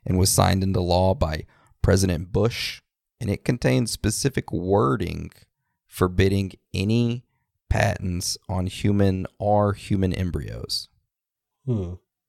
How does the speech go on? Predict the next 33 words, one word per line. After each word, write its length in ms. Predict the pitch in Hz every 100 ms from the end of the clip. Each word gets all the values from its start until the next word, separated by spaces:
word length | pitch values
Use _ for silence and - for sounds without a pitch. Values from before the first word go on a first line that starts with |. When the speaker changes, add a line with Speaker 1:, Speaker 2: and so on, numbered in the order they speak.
| _ -
Speaker 1:
Which, 480 | 131 95 - - - -
eh, 400 | 123 117 113 110 104 _ -
not 100 | 110
really 160 | 101
human 260 | 92 - -
hybrid, 520 | - 90 90 80 76
but 320 | 82 87 67 - _
Speaker 2:
That'd 160 | 123 113
be 120 | 113
probably 440 | - 123 123 113 - _
part 180 | 123 117
of 80 | 104
the 240 | 104 98
human 300 | 90 123 104
cloning, 680 | 87 - 113 113 90 82 87 -
right? 240 | 95 123 - _ -
Speaker 1:
Yeah, 540 | 87 90 85 65 55 - _ _ -
yeah. 280 | - - -
So 160 | -
then 160 | 101 113
in 100 | 107
two 140 | -
thousand 320 | 110 104 98
and 100 | 92
six, 440 | - 113 101 - - _ -
President 420 | 110 98 101 87
George 280 | 101 104 -
W. 220 | 98 92
Bush 260 | 87 95 -
brought 320 | 92 92 98
up 160 | 95
the 80 | -
topic 880 | - - 95 95 90 76 - - -